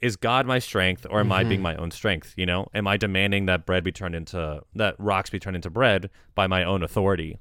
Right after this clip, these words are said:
Speaker 1: Or is it God who I put my trust in? Um, yeah,
Speaker 2: Yeah,
Speaker 1: that's good.
Speaker 2: yeah, you know, and even,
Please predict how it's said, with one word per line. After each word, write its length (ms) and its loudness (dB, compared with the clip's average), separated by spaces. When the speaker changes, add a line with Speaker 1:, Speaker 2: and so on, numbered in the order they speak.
Speaker 1:
Or 120 0
is 100 0
it 120 -8
God 520 -2
who 360 -6
I 100 -8
put 120 -8
my 100 -8
trust 300 -12
in? 160 -12
Um, 460 -2
yeah, 100 2
Speaker 2:
Yeah, 60 4
Speaker 1:
that's 140 -4
good. 180 -2
Speaker 2:
yeah, 240 -4
you 160 2
know, 200 6
and 100 6
even, 440 4